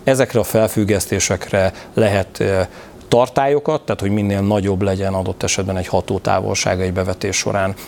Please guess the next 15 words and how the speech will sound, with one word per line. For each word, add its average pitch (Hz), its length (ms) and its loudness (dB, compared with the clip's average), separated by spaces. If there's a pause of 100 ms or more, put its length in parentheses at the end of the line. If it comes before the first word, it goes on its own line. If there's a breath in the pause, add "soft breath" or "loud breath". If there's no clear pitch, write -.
(120)
ennek 95 280 0
a 95 40 0
vadászbombázónak, 123 1000 2
illetve 110 320 0
különböző 98 480 0
fegyverrendszereket, 92 1120 -2 (240 loud breath)
légibombákat, 104 800 2
légiharcrakétákat, 95 1200 0
itt 98 160 0
például 95 360 2
egy 92 120 0
olyan 92 280 0
van 92 220 0
felfüggesztve, 98 720 -2
ami 92 220 -2